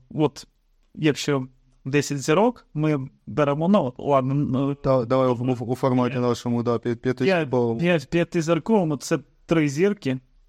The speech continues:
Speaker 1: і це, і то, там, третю, це за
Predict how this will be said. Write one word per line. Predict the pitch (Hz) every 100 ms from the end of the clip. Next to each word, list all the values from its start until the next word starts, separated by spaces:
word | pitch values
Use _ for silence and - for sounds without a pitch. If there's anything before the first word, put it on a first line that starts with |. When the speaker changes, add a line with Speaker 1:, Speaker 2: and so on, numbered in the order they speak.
| -
Speaker 1:
і | 156
це, | - - 160 -
і | 156
то, | 165 147 127 - _ -
там, | 127 127
третю, | 156 185 151 139 131
це | 127 - 131 127 123 - 139
за | 127 139 135 135 131